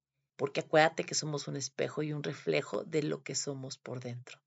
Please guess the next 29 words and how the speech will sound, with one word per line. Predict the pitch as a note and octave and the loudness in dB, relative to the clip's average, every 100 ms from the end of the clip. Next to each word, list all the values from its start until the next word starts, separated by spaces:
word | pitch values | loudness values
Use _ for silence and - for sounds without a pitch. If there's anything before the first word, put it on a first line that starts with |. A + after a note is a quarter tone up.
| _ _ _ - | _ _ _ 4
Por | D#3+ | 8
otra | E3+ E3+ F#3+ | 8 6 2
parte, | - C3 - - | 6 4 4 -6
si | - | -6
tú | - F3 - | -6 -8 -4
piensas | D#3 D3+ C#3+ C#3 - - | 4 4 4 -2 -8 0
que | D3+ | 6
alguien | D3+ D#3 D#3 C#3+ | 8 8 2 -4
te | C#3 | 0
va | C#3+ D3+ | 6 6
a | |
venir | D3 C#3 C#3 | 4 0 2
a | C#3+ | 2
llenar | C#3+ C3+ C3+ C#3 C#3 C#3+ C#3+ - _ _ - | 2 -2 -2 -2 0 0 -4 -10 _ _ 0
un | A3+ A3+ | 2 4
vacío | F3+ - - E3+ E3+ D#3+ D#3 D3+ _ _ - | 2 2 -2 0 2 2 0 -6 _ _ -2
o | E3 | 2
alguna | F3 F3 G3+ A#3+ G#3 | 4 4 2 2 0
otra | G3 A#3 | 0 -4
característica | - D3+ - C#3 D#3 D#3+ - C#3 | -4 -10 -6 -4 -2 -4 -2 -2
que | - C3+ | -2 -8
a | |
ti | - | -8
te | - - | -8 -8
falte, | - C3+ - D3+ A3+ - _ _ _ | -8 -8 -6 -4 -4 -10 _ _ _
posiblemente | D#3 C#3+ E3 D#3+ F3 D#3 D3+ D#3 D#3 E3+ - - _ _ _ - | -4 -2 -2 2 2 2 0 0 2 2 2 -2 _ _ _ -2
lo | D#3+ D#3 | 0 2
que | C#3+ | 0
aparezca | C#3 C#3 F3+ - - - | 4 2 0 -4 -4 -4